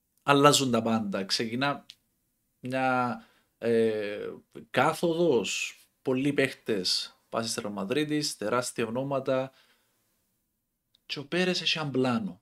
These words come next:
Τούν το πάρω-, το, τούν το, τούν το πλάνο είναι τα πνευματικά δικαιώματα, τα image rights. Για παράδειγμα, <clears throat> όνομα,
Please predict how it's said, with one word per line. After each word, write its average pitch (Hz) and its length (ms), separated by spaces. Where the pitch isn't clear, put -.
Τούν - 140
το 160 80
πάρω-, 170 380
το, 123 120
τούν 143 220
το, 143 160
τούν - 200
το 139 80
πλάνο 147 420
είναι 156 180
τα - 200
πνευματικά 123 580
δικαιώματα, 113 680
τα - 180
image 143 380
rights. 113 600
Για 135 120
παράδειγμα, 113 640
<clears throat> - 1040
όνομα, 117 540